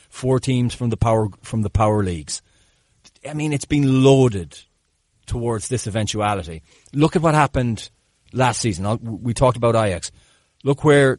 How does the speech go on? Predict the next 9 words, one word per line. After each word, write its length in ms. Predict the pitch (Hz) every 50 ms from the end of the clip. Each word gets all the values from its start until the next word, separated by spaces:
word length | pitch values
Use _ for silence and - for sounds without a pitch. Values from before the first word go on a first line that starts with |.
| _ -
their 160 | - 127 120
two 420 | - - - - 139 131 123 117
crown 340 | - - - 123 117 113 107
jewels, 540 | 92 113 110 107 101 95 92 87 - - - _ -
De 140 | - 104 107
Jong 280 | 113 113 117 113 113
and 80 | 110 98
De 60 | 98
Ligt, 460 | 98 101 98 90 - - - - -